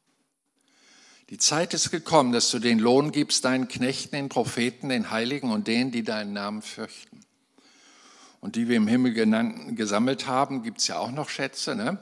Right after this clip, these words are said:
Alles, was ihr hier in die Kirche opfert, ist oben accounted. Da habt ihr ein Ko-, Himmelskonto. Alles, was ihr den Armen gegeben habt, zur Unterstützung der Mission, die Missionare unterstützt und so weiter.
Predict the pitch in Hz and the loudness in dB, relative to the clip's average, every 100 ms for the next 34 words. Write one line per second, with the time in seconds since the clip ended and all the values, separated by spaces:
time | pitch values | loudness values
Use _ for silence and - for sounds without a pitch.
0 | - 104 120 127 123 113 - 107 107 120 | -6 -2 -2 0 0 -2 -2 -8 -4 -2
1 | 110 98 - 117 120 - 101 - - 139 | -2 -6 -6 -6 -4 -8 -8 -6 -4 -4
2 | - - 104 - 101 104 120 87 - 98 | -4 -10 -8 -8 -8 -8 -8 -8 -8 -8
3 | 87 - 123 - - _ _ _ _ _ | -8 -10 -14 -16 -20 _ _ _ _ _
4 | _ _ _ _ - 95 - - 95 - | _ _ _ _ -16 -16 -14 -14 -14 -14
5 | 92 117 131 127 - - 147 - 180 190 | -8 -6 -4 -6 -10 -10 -10 -8 -10 -10
6 | _ _ _ _ _ _ _ _ _ _ | _ _ _ _ _ _ _ _ _ _
7 | - 107 107 - 101 - 107 98 107 110 | -18 -8 -6 -6 -8 -8 -8 -6 -4 -2
8 | 120 131 135 120 120 123 117 113 117 117 | -2 -2 -6 -4 -2 -4 -6 -8 -6 -6
9 | - - - 110 101 117 110 117 104 104 | -10 -14 -10 -10 -8 -8 -8 -6 -4 -4
10 | 107 - - 127 123 120 120 110 110 120 | -4 -6 -4 -4 -4 -4 -6 -8 -8 -8
11 | 120 117 113 110 107 120 - 101 110 120 | -6 -6 -6 -10 -10 -12 -12 -8 -6 -6